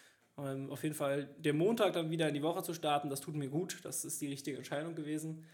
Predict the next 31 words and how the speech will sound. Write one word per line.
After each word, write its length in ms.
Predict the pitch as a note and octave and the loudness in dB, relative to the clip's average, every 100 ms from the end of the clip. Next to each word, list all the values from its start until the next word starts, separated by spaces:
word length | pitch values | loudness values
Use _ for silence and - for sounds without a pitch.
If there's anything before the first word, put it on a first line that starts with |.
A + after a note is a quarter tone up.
| - - _ - | -20 -20 _ -10
Und 240 | C#3+ - | -8 0
heute 560 | - G3 G#3 G3 F3 - | 6 6 8 6 6 2
hab 120 | E3 | -2
ich 80 | D#3+ | 0
dann 260 | D#3+ D3 C#3+ | 0 -2 -2
kurz 200 | E3 D#3 | -2 0
ein 40 | |
bisschen, 260 | D3 D3 - | -2 -4 -6
äh, 180 | D3+ | -4
hab 120 | D3+ D#3 | -2 -2
dann 340 | D3 C#3 C#3 | -2 -2 -4
ein 200 | C3+ - | -6 -2
bisschen 240 | A#3 A#3+ | 0 2
länger 180 | G3 F#3 | 2 2
geschlafen 440 | F3 E3+ E3+ - D#3+ | 2 4 4 4 0
als 180 | D3+ | -2
sonst, 480 | D#3+ D3+ D#3 - - - | 0 0 0 -2 -4 -6
hab 160 | C#3+ | -4
dann 300 | C#3+ C#3 C#3 C3+ | -2 -2 -2 -2
ein 60 | |
bisschen 280 | D#3 E3 F3 | 0 0 0
Papiere 460 | D#3+ D3 E3 D#3 C3+ | -4 -2 0 2 0
gemacht. 440 | C3 B2+ - - _ _ _ _ _ - _ | -2 -4 -6 -14 _ _ _ _ _ -20 _
Und 320 | D3+ C3+ C3+ C3+ | -4 -2 0 2
dann 220 | D3+ G3+ | 2 0
ha-, 80 | F#3+ | -2
kam 260 | - F#3+ F#3+ | 0 0 2
tatsächlich 480 | E3+ F3 E3 E3 | 2 0 0 -2
schon 260 | - D#3+ D#3+ | 0 0 2
meine 200 | D#3 D#3 | 2 2
Möbellieferung, 760 | D#3+ F3 C3+ C3 C3 C3 F3+ | 2 2 2 0 -4 -6 -8